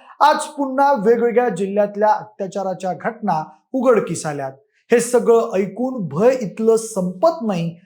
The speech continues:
हा विचार मनात आल्याशिवाय राहत नाही. नेमकं कुठं कुठं काय काय घडलंय आणि त्या प्रकरणी पोलिसांनी काय काय कारवाई केलीये त्याचाच घेतलेला हा सविस्तर आढावा.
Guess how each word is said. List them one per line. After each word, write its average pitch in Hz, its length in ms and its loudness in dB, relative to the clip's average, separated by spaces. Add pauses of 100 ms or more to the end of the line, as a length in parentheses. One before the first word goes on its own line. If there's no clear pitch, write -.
(140)
हा 170 120 -4
विचार 160 520 2 (280)
मनात 190 360 2
आल्याशिवाय 160 480 -4
राहत 151 340 -8
नाही. 123 160 -16 (240)
नेमकं 349 400 4
कुठं 320 320 4
कुठं 302 380 4
काय 226 160 6
काय 285 220 4
घडलंय 269 440 4 (220)
आणि 208 160 2
त्या 220 140 4
प्रकरणी 214 440 2
पोलिसांनी 196 640 0
काय 185 220 0
काय 190 200 -2
कारवाई 185 480 0
केलीये 220 400 4 (360)
त्याचाच 247 360 4
घेतलेला 190 400 2
हा 185 180 0
सविस्तर 160 460 -6
आढावा. 127 320 -4